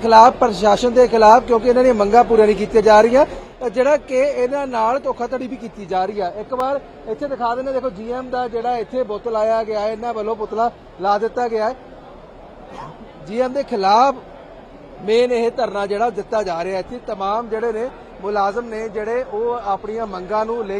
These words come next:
ਕੇ ਧਰਨਾ ਪ੍ਰਦਰਸ਼ਨ ਕਰ ਰਹੇ ਨੇ। ਧਰਨਾ ਪ੍ਰਦਰਸ਼ਨ ਦਾ ਕਾਰਨ ਇੱਕ ਹੀ ਆ ਕਿ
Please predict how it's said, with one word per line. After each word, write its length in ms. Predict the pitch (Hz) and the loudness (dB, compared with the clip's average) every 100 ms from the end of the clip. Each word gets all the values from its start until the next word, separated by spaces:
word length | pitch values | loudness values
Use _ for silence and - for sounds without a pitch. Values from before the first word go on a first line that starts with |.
| 202 | -8
ਕੇ 140 | 214 233 - - - | -6 -6 -8 -14 -8
ਧਰਨਾ 240 | 254 240 | -6 -4
ਪ੍ਰਦਰਸ਼ਨ 380 | 202 196 190 196 | -4 -8 -8 -10
ਕਰ 160 | 180 | -8
ਰਹੇ 120 | 156 147 | -8 -12
ਨੇ। 60 | - - - | -14 -10 -6
ਧਰਨਾ 240 | 226 233 | -2 -2
ਪ੍ਰਦਰਸ਼ਨ 420 | 247 240 220 247 | -2 -6 -6 -6
ਦਾ 160 | 247 262 | -2 -2
ਕਾਰਨ 480 | 262 214 202 214 226 254 226 | -2 -4 -2 -2 -6 -10 -12
ਇੱਕ 200 | - 226 | -10 -6
ਹੀ 280 | 220 220 | -6 -4
ਆ 280 | 202 196 233 247 | -2 0 -2 -4
ਕਿ 280 | 220 214 247 | -8 -4 -4